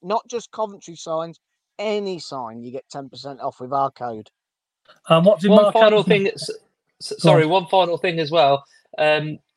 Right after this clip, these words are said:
Speaker 3: I just think it's worth a mention. Uh, you've probably heard this story before, but, um, you Google Nigel Pearson's name, fair play for him to sacking him, because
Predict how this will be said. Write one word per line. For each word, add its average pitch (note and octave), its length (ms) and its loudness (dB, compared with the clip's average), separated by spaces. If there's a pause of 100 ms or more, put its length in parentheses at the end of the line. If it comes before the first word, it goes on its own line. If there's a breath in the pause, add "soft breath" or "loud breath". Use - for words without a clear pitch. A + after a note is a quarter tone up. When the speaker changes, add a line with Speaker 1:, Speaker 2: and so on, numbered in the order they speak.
(120)
Speaker 3:
I D3 60 -4
just D#3+ 220 -6
think C#3 200 -4
it's C3+ 160 -6
worth C#3 240 -4
a C3+ 40 -6
mention. C3 580 -8
Uh, C3 240 -2
you've C#3 180 -6
probably C#3 240 -2
heard C3 280 -4
this C3+ 160 -10
story B2+ 320 -4
before, B2 460 -6
but, B2 180 -6 (440 loud breath)
um, B2+ 420 -4 (120)
you D3 140 -4
Google D3+ 380 0
Nigel C#3 360 0
Pearson's B2+ 480 -6
name, B2+ 240 -6
fair D#3+ 220 2
play C#3+ 240 -2
for C3 120 -10
him B2 120 -10
to A#2+ 120 -18
sacking - 400 -8
him, A#2 140 -14
because A#2+ 440 -14